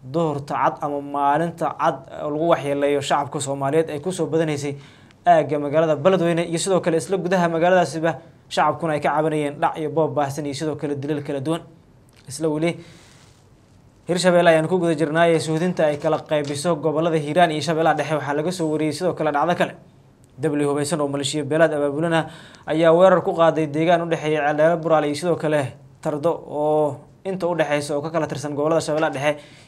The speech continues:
iyo sidoo kale Hiiraan. Weerarkaasi xalay saqdi dhexe ayuu dhacay, waxaana lagu soo waramayaa koox hubeysan oo maleeshiya beelaad abaabulana inay rasaas ay ku fureen qoys Soomaaliyeed oo deganaa xadka labada gobol kala qaybiya. Wararku waxay sheegayaan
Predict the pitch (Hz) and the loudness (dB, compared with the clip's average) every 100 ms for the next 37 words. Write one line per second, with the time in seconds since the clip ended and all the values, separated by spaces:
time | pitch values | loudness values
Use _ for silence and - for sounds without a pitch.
0 | 151 151 165 160 151 147 156 165 135 - | -6 -4 -2 -2 -2 -4 0 0 -2 -8
1 | - - 120 135 135 151 139 139 151 156 | -20 -14 -6 -4 -4 -4 -6 -4 -2 -2
2 | 160 147 143 160 156 165 156 151 151 - | -4 -4 -2 -2 0 2 4 4 2 -6
3 | - - - 196 185 180 214 202 175 180 | -20 -20 0 4 6 4 2 2 2 2
4 | 165 160 156 135 123 - - 202 185 170 | 4 4 4 2 -6 -6 2 2 2 0
5 | 165 202 196 165 156 156 147 160 151 180 | 0 -2 -2 -2 0 -2 -2 -2 2 2
6 | 170 151 147 160 170 151 151 147 143 - | 2 0 0 0 0 -2 -4 -4 -4 0
7 | 165 170 170 147 147 185 170 175 165 147 | 2 2 0 -6 -4 -4 2 4 2 -2
8 | - - - - - - - 180 190 165 | -10 -20 -20 -20 -20 -18 -2 4 4 4
9 | 170 156 156 175 175 175 147 139 156 151 | 2 2 4 2 0 -2 -2 -2 -2 -2
10 | 143 135 - 165 - 151 160 151 143 160 | -4 -4 -4 -4 -2 0 2 0 0 0
11 | 156 151 151 151 151 - - - - _ | 0 0 0 -2 -4 -8 -18 -20 -20 _
12 | _ _ - 139 151 151 139 139 165 143 | _ _ -10 -8 -6 -6 -6 -2 -2 0
13 | 147 160 165 | 0 0 -2